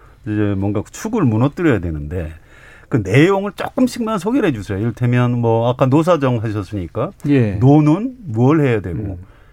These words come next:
Speaker 1: 사는 뭘 해야 되죠? 또 가장 중요한 정부는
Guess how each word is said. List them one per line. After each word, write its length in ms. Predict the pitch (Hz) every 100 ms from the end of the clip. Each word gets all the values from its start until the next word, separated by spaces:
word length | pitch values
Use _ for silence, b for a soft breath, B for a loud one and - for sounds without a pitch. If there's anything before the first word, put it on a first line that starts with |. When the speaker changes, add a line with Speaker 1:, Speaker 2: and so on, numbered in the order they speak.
| b
Speaker 1:
사는 560 | - - 226 220 254 285
뭘 260 | - 127 139
해야 180 | 127 117
되죠? 360 | 120 120 151 - -
또 80 | 143
가장 300 | - 143 160
중요한 260 | 147 165 160
정부는 640 | - 156 165 160 175 233